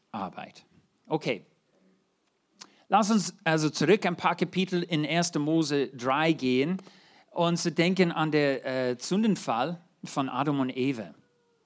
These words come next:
Also, es gab nach dieser Fluch-, äh, nach dieser, äh, Sünden-, Sündenfall Flucht ü-, über alles, also über die Erde, über Beziehungen, über die Beziehung zwischen Gott und, und Menschen. Es war,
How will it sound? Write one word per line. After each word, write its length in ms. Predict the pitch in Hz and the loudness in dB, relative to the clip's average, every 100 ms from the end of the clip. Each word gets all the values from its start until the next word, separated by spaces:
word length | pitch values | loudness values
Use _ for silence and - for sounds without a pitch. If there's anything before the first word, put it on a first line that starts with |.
| _ _ _ _ - | _ _ _ _ 0
Also, 280 | 143 135 113 - - - - | 2 4 0 -4 -20 -20 2
es 220 | 170 160 | 4 4
gab 480 | - 143 147 - - | 4 6 6 4 -4
nach 320 | 147 147 208 - 170 | 2 4 2 0 -8
dieser 260 | 170 175 156 | -2 -2 -2
Fluch-, 500 | - 156 170 180 - | -4 0 0 0 -6
äh, 200 | - 147 | -6 -4
nach 260 | 151 170 170 | -4 -4 -4
dieser, 460 | - 160 143 139 131 | -2 -2 0 0 0
äh, 180 | 127 | -2
Sünden-, 280 | - 220 196 | 0 2 2
Sündenfall 520 | 175 214 196 - 131 | 0 0 0 -2 -4
Flucht 640 | 131 - 175 214 - - - _ _ | -4 -4 -2 -2 -6 -12 -20 _ _
ü-, 200 | 180 175 | 0 0
über 360 | 170 165 139 - | 0 -2 -2 -2
alles, 480 | 110 151 208 - - _ _ - | -2 -2 -4 -8 -16 _ _ -6
also 260 | 117 127 | -4 -4
über 220 | 139 131 | -4 -4
die 180 | 117 117 | -6 -10
Erde, 560 | 113 139 196 208 220 220 - - | -4 -2 0 0 -2 -4 -10 -12
über 220 | - 123 120 | -6 -2 -2
Beziehungen, 960 | 110 - - 190 208 214 208 202 202 190 - _ _ | -4 -6 -2 0 2 2 0 -2 -4 -8 -18 _ _
über 300 | 160 156 147 | 0 2 0
die 120 | 143 | -2
Beziehung 340 | 131 120 170 151 | -4 -6 -6 -6
zwischen 360 | - 131 117 | -6 -6 -4
Gott 300 | 135 185 196 | 0 2 2
und, 180 | 190 185 | -2 -4
und 260 | 180 170 165 | -4 -4 -4
Menschen. 480 | 170 175 - 175 | -4 -4 -6 -8
Es 240 | 170 156 151 | -8 -8 -2
war, 260 | 147 143 | -2 -2